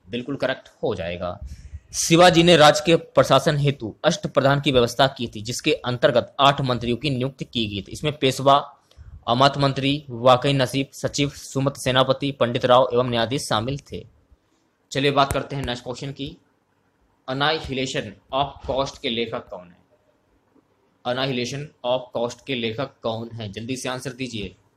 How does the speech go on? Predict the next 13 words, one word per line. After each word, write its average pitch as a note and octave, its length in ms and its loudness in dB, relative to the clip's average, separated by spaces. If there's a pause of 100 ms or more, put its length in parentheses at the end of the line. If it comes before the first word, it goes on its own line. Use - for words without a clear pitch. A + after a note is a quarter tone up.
(640)
ऑप्शन C3 300 -4
जो D3 120 -4
बी C#3 180 0
है C#3+ 80 0
आपका C#3+ 260 0
डॉक्टर C#3 340 -6 (560)
बी C3 160 -6
आर C3 140 0
अम्बेडकर, A2+ 420 -6
बिल्कुल A#2+ 240 -6
करेक्ट C#3 260 -2
हो C#3+ 40 -6
जाएगा। C3+ 460 2